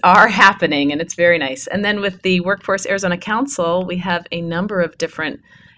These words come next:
initiatives that we've done. For example, a roadmap to veteran employment, making sure that our veterans who are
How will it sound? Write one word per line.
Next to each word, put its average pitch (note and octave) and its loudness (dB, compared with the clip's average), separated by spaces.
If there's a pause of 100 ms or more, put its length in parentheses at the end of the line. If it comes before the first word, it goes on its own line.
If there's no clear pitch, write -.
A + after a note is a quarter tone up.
initiatives E3 -2
that - -4
we've E3 -6
done. D#3+ -4
For D#3 -8
example, D#3 -6
a D3+ -8
roadmap D#3+ -4
to D#3 -8
veteran E3 -2
employment, G3+ -8
making E3+ -8
sure D#3+ -4
that D#3 -6
our C#3 -4
veterans F3 -4
who D#3 -6
are C#3 0